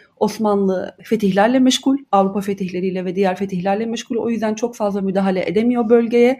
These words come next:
Avrupa'nın Orta Doğu'ya inmeye karar verdiği zaman, coğrafi keşiflerin başladığı zaman işte Umman hedefte olan ülkelerden bir tanesi. O dönemde uzun bir süre işgale uğruyor.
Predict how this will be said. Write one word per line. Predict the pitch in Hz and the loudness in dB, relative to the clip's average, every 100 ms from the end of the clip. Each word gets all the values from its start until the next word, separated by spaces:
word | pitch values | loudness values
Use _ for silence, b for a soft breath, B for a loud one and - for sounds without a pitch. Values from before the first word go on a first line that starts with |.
| B | B
Avrupa'nın | 214 226 320 339 339 233 277 - - | 4 4 2 2 4 4 0 -2 4
Orta | 233 240 311 254 | 6 6 2 4
Doğu'ya | 247 254 262 | 4 4 2
inmeye | 262 233 240 262 269 | 0 0 2 2 0
karar | 247 254 285 | 0 2 2
verdiği | 233 196 175 185 | 2 0 0 -2
zaman, | 175 165 151 - | -2 -2 -4 -4
coğrafi | 202 214 226 226 277 | 2 4 6 4 0
keşiflerin | 247 247 226 214 214 | -2 -2 -2 0 0
başladığı | 208 - 196 226 | 0 -2 -4 -2
zaman | 202 233 311 | -2 -2 -4
işte | - 220 | -6 -6
Umman | - 240 226 | -2 0 0
hedefte | - 220 208 - 240 | -2 -2 -4 -4 -4
olan | 190 180 185 285 B B - | 0 2 2 0 B B -6
ülkelerden | 196 208 185 180 226 208 | -2 0 2 0 0 -2
bir | |
tanesi. | 202 160 160 - - | -2 -4 -6 -6 -2
O | 233 | 0
dönemde | 196 185 202 | 2 2 0
uzun | 214 233 262 233 | 0 2 4 2
bir | 202 | 0
süre | 247 233 | -4 -6
işgale | - 202 196 | -4 -2 0
uğruyor. | 175 180 254 | 0 0 -4